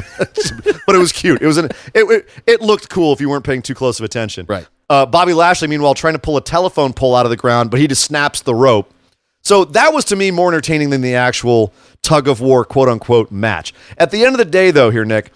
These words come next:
Speaker 1: we're, we're still looking at, this is kind of like a sideshow feat of strength thing between two really big guys. This is just meat and potatoes, Vince's bread and butter,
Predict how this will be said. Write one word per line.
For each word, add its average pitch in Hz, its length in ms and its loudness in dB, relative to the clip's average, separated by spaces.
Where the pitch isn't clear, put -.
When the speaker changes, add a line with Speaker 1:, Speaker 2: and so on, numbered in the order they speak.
Speaker 1:
we're, 156 200 2
we're 151 160 0
still 196 280 2
looking 170 280 0
at, 135 80 -2
this 160 140 -2
is 175 100 -4
kind 170 140 2
of 147 60 0
like 143 120 2
a 123 80 0
sideshow 135 840 2
feat 175 160 0
of 160 100 4
strength 143 360 0
thing 135 120 -2
between 127 340 -2
two 165 500 -2
really 131 360 2
big 107 300 0
guys. 98 440 0
This 165 220 2
is 156 200 4
just 135 320 0
meat 165 320 0
and 147 80 -14
potatoes, 135 760 2
Vince's 156 340 -2
bread 127 280 2
and 123 160 -2
butter, 110 380 0